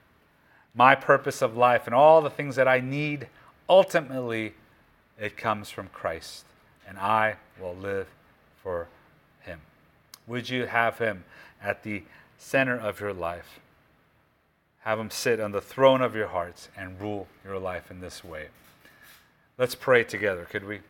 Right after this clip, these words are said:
Thank you, Lord, that you provide all that we need that the world cannot provide. God, we often see with our eyes and we still, uh, fall for that, and many times the idol of wealth.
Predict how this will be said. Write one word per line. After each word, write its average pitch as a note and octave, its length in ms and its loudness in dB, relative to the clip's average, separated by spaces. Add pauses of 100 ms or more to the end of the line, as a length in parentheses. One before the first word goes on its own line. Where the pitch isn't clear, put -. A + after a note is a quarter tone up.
(1600)
Thank B2 260 4
you, C#3+ 100 0
Lord, B2 280 6 (880)
that A2+ 340 4
you A#2+ 380 -2 (140)
provide A2+ 460 4
all A#2+ 260 6
that B2 200 2
we A2+ 160 -8
need B2+ 260 0
that A2 200 -4
the G#2+ 80 -10
world A#2 480 4
cannot A#2 420 -4
provide. F2 420 -6 (1080)
God, A#2+ 420 6 (260)
we A2+ 200 0
often B2 340 6
see B2 200 -10
with A2+ 180 -6
our G#2+ 120 4
eyes A2 480 4
and G#2 220 -14
we G#2 180 -8
still, G#2+ 560 -2 (2000)
uh, G2 140 -12
fall B2 360 6
for G#2+ 200 -6
that, F#2+ 260 -10
and G2 120 -14
many G2+ 220 -8
times F2+ 400 -14
the - 140 -10
idol A#2+ 440 2
of G#2+ 140 -2
wealth. F#2+ 300 -2